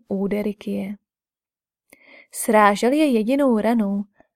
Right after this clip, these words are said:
až padali s rozraženými hlavami. Ostatní měli zlomené kly, hřbety a nohy. S rykem klesali k zemi a zvraceli krev.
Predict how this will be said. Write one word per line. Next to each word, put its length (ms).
až 220
padali 500
s 100
rozraženými 720
hlavami. 500
Ostatní 720
měli 260
zlomené 560
kly, 420
hřbety 680
a 120
nohy. 380
S 140
rykem 500
klesali 500
k 60
zemi 400
a 140
zvraceli 560
krev. 320